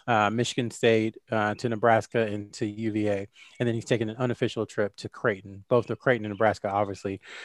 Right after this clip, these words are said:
are the in-state schools, and then Michigan State, U V A, and Carolina. Um, <clears throat> and I think he just kinda wants to see U N C. Uh, never been out there before, never seen the campus,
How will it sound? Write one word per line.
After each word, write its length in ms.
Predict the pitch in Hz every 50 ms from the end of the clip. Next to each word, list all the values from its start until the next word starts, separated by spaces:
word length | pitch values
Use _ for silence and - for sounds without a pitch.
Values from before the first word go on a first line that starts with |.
| - - - -
are 160 | 113 113 107
the 160 | 110 107 104
in-state 340 | 110 104 - - 107 101 92
schools, 360 | - - 110 107 104 101 -
and 100 | 104 104
then 160 | 104 101 101
Michigan 320 | 104 104 101 - - 110 101
State, 220 | - - 101 98
U 180 | 98 101 101 98
V 180 | 101 98 98
A, 120 | 98 98 95
and 100 | 98 95
Carolina. 500 | - 101 95 92 95 90 92 104 120 120 - - - - - - _ -
Um, 360 | 127 123 120 120 117 113 127 - _
<clears throat> 80 | _
and 240 | - 185 190 165 143
I 140 | 143 135 127
think 320 | - 156 160 170 - - - - - - - - -
he 100 | - 143
just 200 | 135 151 143 -
kinda 200 | - 143 139 139
wants 300 | 135 120 123 131 131 -
to 100 | - 127
see 180 | 113 - - 131
U 200 | 127 127 127 127
N 120 | 123 117
C. 380 | - - 135 131 139 139 135 131
Uh, 200 | 120 110 107 107
never 220 | 110 120 120 123
been 160 | 117 123 117
out 160 | 117 123 117 110
there 140 | 120 120
before, 520 | 113 117 - - - 127 123 123 123 120 117
never 240 | 113 117 117 117 110
seen 180 | - - 117
the 80 | 107 104
campus, 560 | - - 135 139 135 - 135 135 127 - -